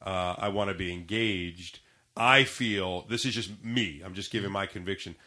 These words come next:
there's enough of an avenue through the means of the church, not just because I'm a pastor either, but through the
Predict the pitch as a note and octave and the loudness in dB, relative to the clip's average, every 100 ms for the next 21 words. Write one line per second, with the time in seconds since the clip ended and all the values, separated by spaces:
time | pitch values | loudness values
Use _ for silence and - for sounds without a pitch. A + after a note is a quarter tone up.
0 | - _ G2 G#2 F#2+ F#2+ F#2+ G2+ A2+ B2 | -20 _ 0 2 2 -2 -4 2 4 4
1 | - - - - _ _ _ _ G#2+ G2+ | 2 -10 -16 -20 _ _ _ _ -2 -2
2 | G2 G#2 A2 G#2 G#2 G#2 G2+ G2+ - _ | -2 2 4 4 0 0 -2 -4 -8 _
3 | _ _ - G#2+ A2 A2+ A2 A2 G2+ G2 | _ _ -4 0 4 6 4 2 0 -4
4 | F#2+ G2+ G#2+ A2 G#2 G#2 F2 F2 - E2 | -4 -4 -2 -2 -2 -4 -4 -4 -4 -4
5 | G2 - - - _ _ - G#2 G#2+ A#2+ | -10 -14 -16 -18 _ _ -2 0 0 0
6 | A#2+ B2 A2 G2 F#2 G#2+ F#2+ - F#2 G2 | 0 0 0 0 2 2 2 0 -8 -8
7 | F#2+ E2 E2 F2+ E2+ - G2 F#2+ F#2+ F#2 | -8 -6 -4 -4 -4 -6 -4 -4 -4 -6
8 | F2+ F2 | -6 -8